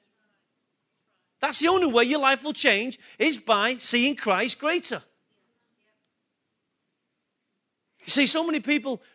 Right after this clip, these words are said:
don't see Christ anymore. They've learned in a church life, they come to church and they've stopped seeing Christ. They just hear about him. They've stopped seeing him personally.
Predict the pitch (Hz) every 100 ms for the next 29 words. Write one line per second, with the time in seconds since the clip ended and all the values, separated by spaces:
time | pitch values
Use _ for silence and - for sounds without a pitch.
0 | - 262 269 - 277 269 - 180 170 180
1 | 160 160 175 170 233 277 208 _ _ -
2 | 240 269 - 254 233 - 175 170 156 -
3 | 254 240 226 - 165 165 - - 180 185
4 | - 254 - - 214 202 214 208 170 -
5 | - 180 214 196 202 220 202 160 160 139
6 | 113 _ _ _ _ _ _ _ _ _
7 | _ _ _ _ _ _ - 196 - 247
8 | 247 - 226 233 247 202 139 - 202 226
9 | 220 190 170 127